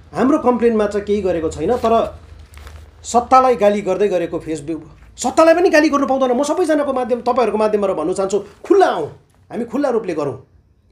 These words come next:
र यो फेक एकाउन्टको कल्चर चाहिँ बन्द हुनुपर्छ भनेर भन्नु चाहन्छु। मैले कता कता तपाईँ सुन्दैछु, यो सिमरन गुरुङ के के, यो सिमरन गुरुङले मलाई पनि मेसेन्जरमा पठाउँथ्यो। मैले पनि हेलो हाई गरेर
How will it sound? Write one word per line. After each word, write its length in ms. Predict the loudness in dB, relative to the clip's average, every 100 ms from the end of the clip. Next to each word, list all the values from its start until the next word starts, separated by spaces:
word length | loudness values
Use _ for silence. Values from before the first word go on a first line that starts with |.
| _ _ _ -2
र 180 | 2 2
यो 60 | 0
फेक 320 | 2 0 2
एकाउन्टको 440 | -2 0 0 -2
कल्चर 300 | -4 -6 -6
चाहिँ 180 | -8 -6
बन्द 140 | -4
हुनुपर्छ 380 | -4 -6 -8 -10
भनेर 440 | -12 -14 -14 -12 -12
भन्नु 200 | -12 -12
चाहन्छु। 300 | -8 -8 -10 -20 _ -20 _ _ -20 -20 -20 0
मैले 180 | 4 4
कता 240 | 4 2 2
कता 380 | 4 2 0
तपाईँ 640 | 0 2 4 4 2 0 -2
सुन्दैछु, 600 | 0 4 4 2 -4 -6 -12 -20 -20 -16 -2
यो 460 | 4 6 4 -2 -6
सिमरन 420 | -6 0 0 0
गुरुङ 240 | -2 -2
के 120 | -4 -4
के, 220 | -4 -6 -12 _ _ _ _ -2
यो 80 |
सिमरन 360 | 4 6 6 4
गुरुङले 360 | 2 0 0 2
मलाई 240 | 4 4
पनि 160 | 4 2
मेसेन्जरमा 480 | 2 2 2 2
पठाउँथ्यो। 520 | 0 0 0 -2 -8 _ _ _ _ _ _ _ _ 0
मैले 160 | 2 4
पनि 200 | 2 2
हेलो 240 | 2 2
हाई 220 | 2 2 -4 _ -6
गरेर 300 | 0 2 2